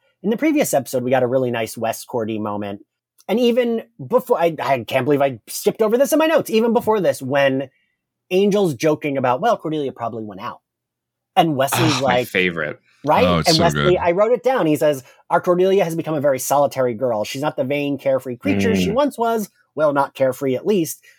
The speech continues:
Speaker 1: But I love that he's like, "Don't you dare belittle Cordelia. She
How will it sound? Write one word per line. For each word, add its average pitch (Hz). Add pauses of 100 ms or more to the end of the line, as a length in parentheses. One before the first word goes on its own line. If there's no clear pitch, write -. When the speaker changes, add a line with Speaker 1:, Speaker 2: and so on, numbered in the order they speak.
(300)
Speaker 1:
But 196
I 196
love 185
that 190
he's 160
like, 156 (300)
"Don't 131
you 247
dare 156
belittle 135
Cordelia. 151 (420)
She 196